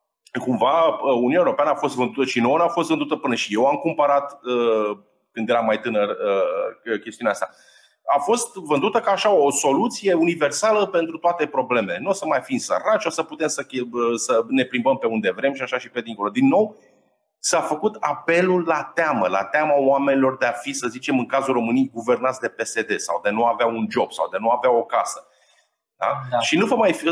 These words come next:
Speaker 1: uitați, dar dacă veniți în Uniunea Europeană, nu o să mă vă-, nu, nu o să vă mai temeți de lucrurile astea, pentru că toate lucrurile astea o să se rezolve ca prin minune.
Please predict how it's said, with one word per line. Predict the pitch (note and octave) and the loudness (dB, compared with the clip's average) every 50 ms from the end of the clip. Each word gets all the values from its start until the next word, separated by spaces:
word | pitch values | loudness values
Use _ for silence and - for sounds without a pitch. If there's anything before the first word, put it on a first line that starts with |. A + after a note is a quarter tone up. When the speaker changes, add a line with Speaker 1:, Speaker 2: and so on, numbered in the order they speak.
| E3 E3 | 0 0
Speaker 1:
uitați, | D#3+ F3 - G#3 F3 - | 0 0 0 0 2 2
dar | C#3+ - | 2 2
dacă | C3+ B2+ - C#3 B2+ | 2 0 0 0 0
veniți | A#2 B2+ B2+ F3+ A#3 A#3 - G3 | 2 2 2 2 0 0 0 0
în | F#3 E3+ | 0 2
Uniunea | D#3+ D#3 D3+ C#3 | 2 4 4 4
Europeană, | C3 B2 A2 G2+ F#2+ - - D#3+ G3 G#3+ | 4 4 4 2 2 2 2 2 2 2
nu | G#3 A3 A#3+ | 2 2 2
o | B3+ | 2
să | A#3+ - G3+ F#3 | 2 2 2 2
mă | E3 C#3+ B2 - | 4 2 2 2
vă-, | B2 A2+ - | 2 2 2
nu, | D3+ E3+ F3 F3 | 2 0 0 2
nu | F3 F3 | 2 2
o | F#3+ | 0
să | F#3+ - F#3 | 0 0 0
vă | F3 | 0
mai | D#3+ C#3+ B2 A#2 - | 2 2 0 0 0
temeți | - C#3+ C3+ B2+ A#2 G#2 - | 0 0 2 2 0 0 0
de | A#2 | 0
lucrurile | A2 A2 A2+ G#2+ - A2+ F#2+ F2 F#2+ C#3+ | 0 0 -2 -4 -4 -6 -4 0 0 0
astea, | G3 G#3 - G#3+ | 0 0 0 -2
pentru | G#3+ G3 F#3+ F#3+ F3 D#3+ | 0 0 -2 -4 -4 -8
că | - C#3 C#3 | -2 -2 -2
toate | - - - - G#3+ - F#3 | -2 0 -2 -2 0 0 -2
lucrurile | F3+ G3 F#3+ - E3 D3+ C#3+ | -2 -2 -4 -4 -4 0 0
astea | D#3+ D#3+ - D#3+ | 0 0 -2 -6
o | |
să | D#3 - | -6 -4
se | D3 - D3 | -2 -2 0
rezolve | C3+ C3 B2+ C3+ C#3+ C#3+ C3+ C3 | 0 0 0 0 0 0 0 -2
ca | - A#2+ | -2 -2
prin | A#2 - B2 A#2 A2+ | -4 -4 -2 -2 0
minune. | A2+ A2+ A2 G#2 F#2+ E2+ - - | 2 2 4 2 2 0 -4 -10